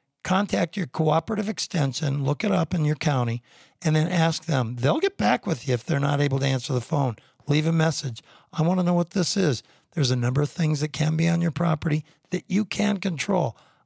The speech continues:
I'm not gonna ask you to pull it if it's really toxic. If it's toxic, like poison ivy, oh, no, don't pull it. I don't care if you're allergic to it or not. Don't burn it. I don't care. It's gonna go up into the air and spread its little spores all over the place.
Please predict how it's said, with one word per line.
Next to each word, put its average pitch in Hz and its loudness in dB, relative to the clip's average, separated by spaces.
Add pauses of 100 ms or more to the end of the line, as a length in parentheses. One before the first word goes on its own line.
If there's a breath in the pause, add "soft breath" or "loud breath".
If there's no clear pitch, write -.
I'm 175 2
not 269 0
gonna 165 0
ask 143 0
you 165 0
to 135 -2
pull 196 2
it 147 0 (100)
if 139 -2
it's - -6
really 143 2
toxic. 196 -4 (320 soft breath)
If 156 2
it's 147 -2
toxic, 208 -2
like 143 -2
poison 156 0
ivy, 202 0 (240 soft breath)
oh, 427 4 (180)
no, 247 2 (200 soft breath)
don't 226 0
pull 240 4
it. - 2
I 185 2
don't 240 -2
care 226 0
if 180 -2
you're 196 2
allergic 196 0
to 214 2
it 196 2
or 185 4
not. 185 2 (400 soft breath)
Don't 165 0
burn 180 2
it. 165 0 (140)
I 160 4
don't 180 -4
care. 202 2 (340 soft breath)
It's - -2
gonna 156 0 (220)
go 175 2
up 196 -2
into 208 0
the 185 2
air 196 2
and 147 0
spread 196 0
its 175 -4
little 185 0
spores 190 0
all 170 2
over 151 0
the 127 0
place. 117 -4